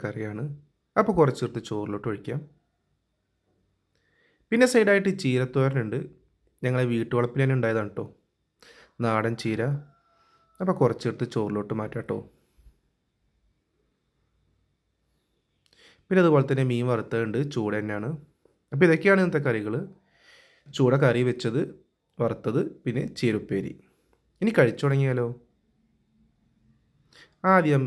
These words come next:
മീൻ വറുത്തത് സൈഡിലോട്ട് മാറ്റി വെച്ചിട്ട് ആ കറി വെച്ച മീൻ ചോറിലിങ്ങനെ ചെറുതായിട്ട് ഇങ്ങനെ കുഴയ്ക്കാം ട്ടോ.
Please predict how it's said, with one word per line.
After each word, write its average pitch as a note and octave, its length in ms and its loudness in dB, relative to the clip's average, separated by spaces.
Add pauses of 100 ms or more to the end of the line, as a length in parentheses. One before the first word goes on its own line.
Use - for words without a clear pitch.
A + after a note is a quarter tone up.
മീൻ A2 220 -4
വറുത്തത് A#2 380 -4
സൈഡിലോട്ട് G#2+ 500 -6
മാറ്റി G#2+ 280 -6
വെച്ചിട്ട് G#2+ 360 -6 (800)
ആ - 20 4 (120)
കറി A#2 260 2
വെച്ച A#2 200 -6 (100)
മീൻ G#2 140 -4 (160)
ചോറിലിങ്ങനെ G#2 560 -6
ചെറുതായിട്ട് G#2 460 -4
ഇങ്ങനെ G#2+ 180 -6
കുഴയ്ക്കാം G#2 420 -6
ട്ടോ. G2 100 -6